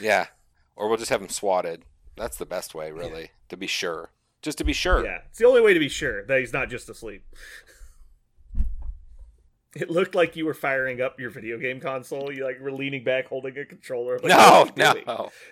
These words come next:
Speaker 2: It's like, "Ah, I guess I'm playing the wrestling video
Speaker 1: I'll
Speaker 2: game
Speaker 1: play
Speaker 2: now."
Speaker 1: some games again, you know. Just a couple games real quick.
Speaker 2: Speaking of wrestling, 'cause I know you're, like, an old school wrestling
Speaker 1: Mm-hmm.
Speaker 2: fan.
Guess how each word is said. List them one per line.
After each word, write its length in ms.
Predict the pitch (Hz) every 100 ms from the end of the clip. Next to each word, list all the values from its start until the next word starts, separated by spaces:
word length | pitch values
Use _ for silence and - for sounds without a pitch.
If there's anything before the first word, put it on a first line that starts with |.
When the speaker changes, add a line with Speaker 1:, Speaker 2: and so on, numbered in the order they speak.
| _ _ _ _
Speaker 2:
It's 80 | -
like, 120 | 135 160
"Ah, 120 | 214
I 60 | 208
guess 200 | 214 -
I'm 120 | 190
playing 300 | 165 208 196
the 100 | 160
wrestling 460 | 170 185 147 120 117
video 240 | 113 113
Speaker 1:
I'll 40 |
Speaker 2:
game 180 | 110 107
Speaker 1:
play 160 | 110 104
Speaker 2:
now." 40 |
Speaker 1:
some 300 | 110 120 135 -
games 380 | - 110 104 85
again, 320 | 82 78 85
you 80 | 82
know. 280 | 80 87 _ _ _
Just 220 | - -
a 40 | -
couple 280 | - - 156
games 260 | 151 -
real 80 | -
quick. 240 | - 165 - _ _ _
Speaker 2:
Speaking 540 | _ - - 208 226 180
of 120 | 127
wrestling, 380 | 147 151 131 120
'cause 100 | 131
I 80 | 131
know 160 | 156
you're, 180 | 170 160
like, 160 | 143 143
an 100 | 123
old 240 | 117 123 120
school 260 | - 156
wrestling 400 | 143 143 190 196
Speaker 1:
Mm-hmm. 160 | 202 202
Speaker 2:
fan. 240 | 151 170